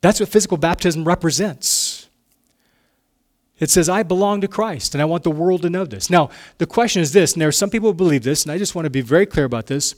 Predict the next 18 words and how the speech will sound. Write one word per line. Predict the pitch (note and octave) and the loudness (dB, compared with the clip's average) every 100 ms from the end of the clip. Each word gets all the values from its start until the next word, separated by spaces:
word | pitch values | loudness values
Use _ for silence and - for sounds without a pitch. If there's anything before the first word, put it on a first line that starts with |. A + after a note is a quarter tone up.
| _ _ _ - _ _ | _ _ _ -20 _ _
There | E3+ | 4
are | E3+ | 4
some | - A3 | 4 0
people | A#3+ G3 | 0 0
who | E3+ | 2
tell | - E3+ | 4 4
you, | D#3+ | 4
"Well, | D#3+ D#3+ F#3 A3+ A3+ C#3 | 4 2 0 -6 -8 -4
that | G3 | -2
means | A#3 G3+ D3+ - | 0 -2 -2 -8
you | D4+ D4+ A3+ G3 E3+ | -12 -20 -14 -4 -2
have | E3+ F3 - | 0 -2 -4
to | |
be | F3+ | -2
baptized | D3+ G#3 - E3+ D3+ | 0 0 0 -2 -2
to | D3+ | -2
be | |
saved." | F3 G#3 B3+ F#3+ - | -2 -2 -4 -10 -14